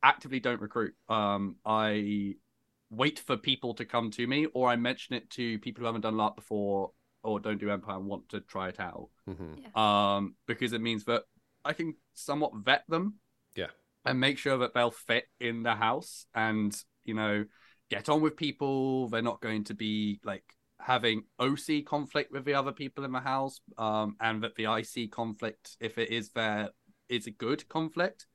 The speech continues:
Speaker 1: Like, it gets a bit awkward if, like, you've got two people both going for, like, Night Protector of Summer, 'cause there's only one Night Protector of Summer, and they end up conflicting in game. It's like,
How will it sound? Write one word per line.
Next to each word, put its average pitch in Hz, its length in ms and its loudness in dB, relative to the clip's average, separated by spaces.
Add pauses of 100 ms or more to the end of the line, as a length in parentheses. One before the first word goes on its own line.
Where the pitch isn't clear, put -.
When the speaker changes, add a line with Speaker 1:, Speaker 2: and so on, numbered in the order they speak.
(800)
Speaker 1:
Like, 127 220 4
it 127 80 0
gets 143 220 6
a 151 40 -2
bit 143 200 4
awkward 135 400 0
if, 110 120 -2
like, 107 220 2 (100)
you've 113 200 -4
got - 180 -4
two 120 180 -4
people 113 460 -4
both 110 300 0
going 104 240 0
for, 104 100 -10
like, 104 320 -2 (640)
Night 113 220 -2
Protector - 340 -6
of 110 60 -10
Summer, - 280 4 (440)
'cause 120 100 2
there's 113 140 2
only 120 140 4
one 143 200 6
Night 110 160 2
Protector - 300 -10
of 98 60 -10
Summer, 101 220 0
and 104 200 -2
they 117 120 4
end 117 160 2
up 113 200 0 (160)
conflicting 110 560 -4
in 107 80 -2
game. 107 280 0
It's 101 140 -6
like, 101 160 -4